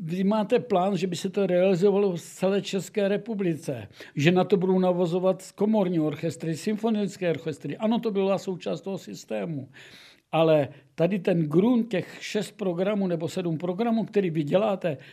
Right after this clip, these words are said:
ty mají jednu velkou nevýhodu, která je naprosto nepřekonatelná. Já jsem říkal: „A pane docente, ja-, ja-, ja-, jakou? Jakou nevýhodu?“ Říkal:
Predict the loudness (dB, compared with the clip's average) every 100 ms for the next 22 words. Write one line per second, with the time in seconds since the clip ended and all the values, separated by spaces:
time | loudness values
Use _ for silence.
0 | _ -4 0 0 2 0 -2 -2 -4 -6
1 | _ -8 2 4 4 2 0 2 0 0
2 | -2 -2 -6 -2 0 2 0 -2 -4 -8
3 | -8 -8 -8 -6 -8 -8 -10 -8 -8 -8
4 | -8 -10 -12 -16 _ _ -20 -20 _ -16
5 | -8 -6 -6 -8 -10 -12 -10 -8 -6 -6
6 | -8 -6 -6 -8 -8 -8 -8 -10 -10 -8
7 | -2 -2 4 4 4 -2 -12 -20 -16 2
8 | 2 4 0 0 -2 -6 -12